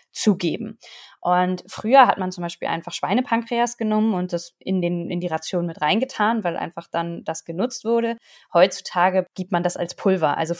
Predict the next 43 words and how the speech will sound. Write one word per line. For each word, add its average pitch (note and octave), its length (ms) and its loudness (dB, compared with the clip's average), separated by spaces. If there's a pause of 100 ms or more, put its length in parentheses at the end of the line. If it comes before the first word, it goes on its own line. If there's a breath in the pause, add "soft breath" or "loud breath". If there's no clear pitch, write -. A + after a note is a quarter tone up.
ganz G3 260 4
am E3+ 160 -4
Anfang G3 400 0
musste F#3 240 -2
man F3 240 -2
wohl E3 120 0
auch, E3+ 140 2
teilweise F3 400 2
konnte F3 220 0
man E3+ 120 -6
zum - 120 -16
Schlachthof - 400 0
fahren, F#3+ 280 2
sich - 180 -14
Bauchspeicheldrüsen F3+ 800 0
holen F#3 260 2 (300 soft breath)
und F3+ 160 -2
dann E3 180 4
konnte F#3+ 320 2
man F3+ 180 2
die F3+ 120 -6
zum F#3 200 -2
Futter G3+ 240 4
dazugeben F3+ 600 2
und E3+ 160 -6
hatte F3+ 200 2
im E3 120 2
Endeffekt F3+ 640 -2
den E3+ 120 -4
ähnlichen F3+ 460 -2
Effekt. G#3+ 460 2
Heute F#3 240 4
ist - 120 -10
das F3+ 140 -6
ein F#3 60 -6
bisschen F3 220 -4
angenehmer. F3 540 0
Das D#3+ 160 -4
Ganze D#3+ 240 -6
gibt - 200 -20
es - 80 -12
als - 220 -10
Pulver. A#3 440 6